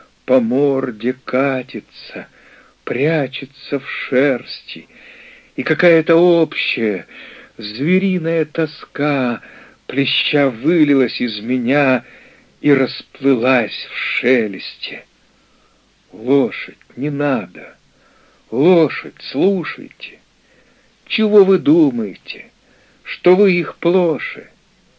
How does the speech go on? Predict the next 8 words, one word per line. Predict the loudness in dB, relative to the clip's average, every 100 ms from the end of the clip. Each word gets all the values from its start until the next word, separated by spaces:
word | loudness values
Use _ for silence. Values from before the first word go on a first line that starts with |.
| _ _ _ -20
Деточка, | -16 0 4 4 0 -10 -20 -12 -12 -12 -14 -14 -14 -18 _ _ _ _ _ _ _ -16
все | -12 -2 2 2
мы | 0 -2 -2
немножко | -2 0 2 2 2 -2 -10 -4
лошади, | -2 0 4 4 4 -2 -14 -16 -20 _ _ _ _ _ -20 -20 _
каждый | 4 4 2 -2 -2
из | -2 -6 -4
нас | 0 2 0